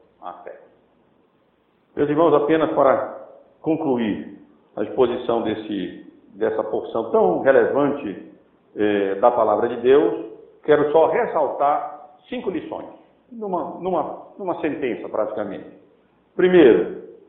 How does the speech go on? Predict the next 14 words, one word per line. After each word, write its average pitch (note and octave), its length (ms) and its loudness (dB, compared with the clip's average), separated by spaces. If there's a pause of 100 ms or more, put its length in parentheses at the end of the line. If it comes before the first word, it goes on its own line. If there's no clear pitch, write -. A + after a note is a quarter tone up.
(600)
esse C#3 240 -2
texto - 340 10
nos D#3+ 180 0
ensina A3+ 760 0 (220)
sobre D3+ 220 4
a D3 40 4
importância - 800 2
da A2+ 140 -2
obra D3 540 4
diaconal. G#2 760 -6 (640)
Não F#3 440 4
é F3 120 6
uma D3+ 240 4
obra E3 680 4